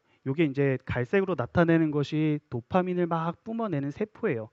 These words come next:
우리 이제 흔히 말해서 신경세포라고 얘기를 하는데 이제 정상적일 때는 이렇게 신경세포들이 존재를 합니다.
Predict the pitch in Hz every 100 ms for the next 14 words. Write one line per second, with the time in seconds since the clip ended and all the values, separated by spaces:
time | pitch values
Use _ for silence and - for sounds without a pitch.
0 | - 117 123 123 120 110 196 208 151 113
1 | 120 226 247 262 - - 120 113 131 117
2 | 113 120 101 131 - _ - - - -
3 | - 139 175 - 143 165 240 233 226 208
4 | 202 165 156 214 233 214 190 185 180 -
5 | 117 143 226 262 - 101